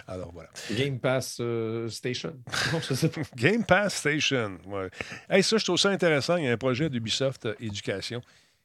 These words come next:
Speaker 1: qui, euh, vise à faire découvrir le monde de la programmation,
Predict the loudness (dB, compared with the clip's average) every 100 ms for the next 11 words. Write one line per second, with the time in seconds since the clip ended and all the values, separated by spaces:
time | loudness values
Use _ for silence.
0 | _ -2 2 2 2 0 0 0 -4 -2
1 | 0 2 2 2 2 -2 0 0 0 -2
2 | -2 0 0 0 -4 -4 -4 -2 -2 -2
3 | -2 -4 -4 -6 -8